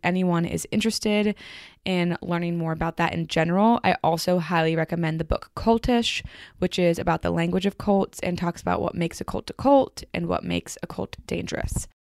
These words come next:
I think a lot of us think that cults are bad because we know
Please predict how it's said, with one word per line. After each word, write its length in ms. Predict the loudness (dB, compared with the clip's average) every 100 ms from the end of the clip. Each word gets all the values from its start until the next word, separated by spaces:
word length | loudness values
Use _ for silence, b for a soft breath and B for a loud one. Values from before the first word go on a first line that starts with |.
| _ _ 0
I 100 | 2
think 220 | 2 4
a 40 |
lot 340 | 4 4 4 4
of 100 | 4
us 500 | 4 2 0 -2 -2 -4 -6 -10 -18 -20 0
think 240 | 2 4
that 120 | 2 0
cults 260 | 2 4
are 80 | 4
bad 360 | 6 4 4 4
because 360 | 2 4 4
we 120 | 6 6
know 540 | 6 6 6 4 2